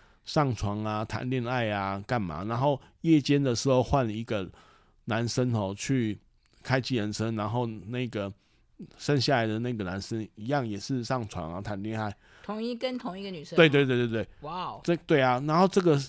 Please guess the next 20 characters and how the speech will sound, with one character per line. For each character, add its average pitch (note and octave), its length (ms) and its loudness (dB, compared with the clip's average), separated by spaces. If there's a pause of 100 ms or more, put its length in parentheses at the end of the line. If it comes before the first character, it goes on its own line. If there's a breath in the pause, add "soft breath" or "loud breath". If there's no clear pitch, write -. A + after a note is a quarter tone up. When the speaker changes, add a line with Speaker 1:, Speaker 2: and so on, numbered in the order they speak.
Speaker 1:
这 F#3 120 -4
个 D3+ 200 4
电 F3 160 2
影 B2+ 120 4
的 A2 100 0
结 A#2 260 0
局 A#2 220 -2
呢， A2+ 220 -2
就 C3+ 180 -2
是 B2+ 260 0 (400 soft breath)
这， F3 160 4 (200)
这 F3 120 2
个 E3 80 6
女 G#2+ 160 0
的 G#2 180 -2
两 G#2 180 -2
个 A2+ 180 -2
都 E3 160 2
不 D3+ 360 2
要 G3+ 300 10